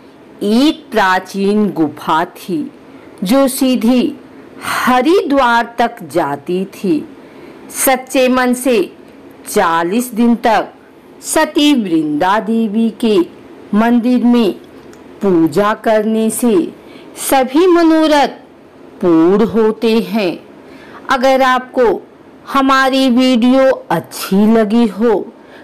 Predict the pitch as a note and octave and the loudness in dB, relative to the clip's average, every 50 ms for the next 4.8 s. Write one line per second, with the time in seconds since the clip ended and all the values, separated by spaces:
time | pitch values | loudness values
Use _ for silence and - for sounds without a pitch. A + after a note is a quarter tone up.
0 | - - - C#4+ C#4+ D4 C#4+ C#4 B3+ - - D4 C#4+ C#4+ C#4 A#3 F#3+ F3 D#3+ D3+ | -20 -4 0 2 4 4 4 2 2 2 2 2 4 4 2 2 2 2 2 2
1 | D3+ D#3 D#3 E3 F#3+ G3 F#3+ - - - G3 F3+ F3 D#3+ D3+ - - - - - | 0 0 0 0 0 -2 -4 -4 -2 0 2 2 2 0 -2 -4 -10 -18 -20 -20
2 | - - - - - - B3 B3 A#3 A#3 A#3+ A#3 A#3 A#3+ G#3 A#3+ - B3+ A#3 A3 | -20 -20 -20 -20 -6 -2 0 2 2 2 2 4 2 2 0 0 0 0 2 2
3 | A3 G#3+ F3+ D3+ - - - - - - - - - - - - - C4 A3+ G#3 | 2 0 0 -2 -4 -10 -18 -20 -20 -20 -20 -20 -20 -16 -12 -4 -2 0 2 2
4 | G3+ G3+ G#3+ A#3 A3+ A3+ - A#3+ A#3 A3+ A3+ A3 F#3+ E3+ - | 4 4 2 2 0 0 0 2 2 2 2 2 0 0 -2